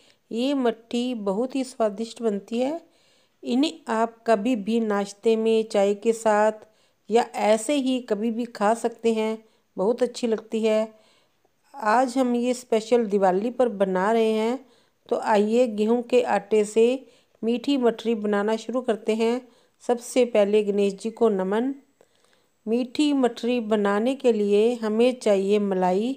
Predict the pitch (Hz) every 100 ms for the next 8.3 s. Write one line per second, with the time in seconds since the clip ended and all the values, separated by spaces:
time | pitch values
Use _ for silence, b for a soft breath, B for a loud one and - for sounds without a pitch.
0 | - b b b _ - - 269 285 262
1 | 226 220 226 240 269 285 b b b _
2 | 196 220 262 269 320 254 247 226 220 220
3 | 254 247 220 226 226 220 208 196 208 220
4 | 202 220 247 226 214 214 254 285 _ b
5 | b b b _ 226 214 190 226 254 254
6 | 320 262 220 226 226 247 233 233 226 208
7 | 220 226 185 226 269 254 226 196 196 196
8 | 202 208